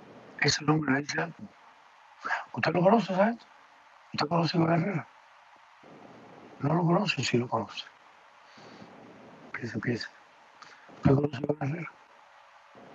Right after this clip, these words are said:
¿No lo conoce? No, de verdad. Piense. Univista,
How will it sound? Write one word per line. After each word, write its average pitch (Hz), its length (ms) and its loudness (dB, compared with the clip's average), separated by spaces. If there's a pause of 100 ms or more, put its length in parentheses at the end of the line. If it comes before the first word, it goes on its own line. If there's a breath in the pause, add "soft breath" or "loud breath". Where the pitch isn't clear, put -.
(440)
¿No 151 120 -2
lo 165 100 -4
conoce? 160 320 -8 (480)
No, 156 260 0
de 131 80 -6
verdad. 139 240 -4 (540 loud breath)
Piense. 139 420 0 (1000 loud breath)
Univista, 135 500 -2